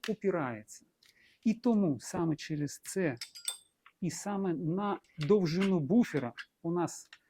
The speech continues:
всередину затво-, е, заїжджає затворна група. Що у нас буде, якщо буфер просяде і його довжина зменшиться? Правильно, у нас буде удар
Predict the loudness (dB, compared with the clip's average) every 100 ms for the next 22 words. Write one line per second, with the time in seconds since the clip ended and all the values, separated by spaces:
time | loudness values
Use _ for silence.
0 | _ _ _ -6 0 2 2 0 -6 -4
1 | -6 -6 -6 -4 -2 -4 -2 0 0 -2
2 | -4 -6 -6 -4 -6 -8 -12 _ _ _
3 | _ _ _ _ -2 0 2 -2 -2 -2
4 | 0 0 -2 -6 -4 -4 -4 _ _ _
5 | -6 -2 -2 -4 -6 -4 -4 -2 -2 0
6 | -2 -6 _ _ _ _ _ _ _ _
7 | _ _ -6 -2 0 -2 -2 -2 -2 -2
8 | -2 2 2 0 -4 -14 -16 -4 -2 0
9 | -2 -6 -8 -20 -20 -20 _ _ -6 -2
10 | -2 -2 -4 -4 _ -4 -2 2 0 0
11 | -6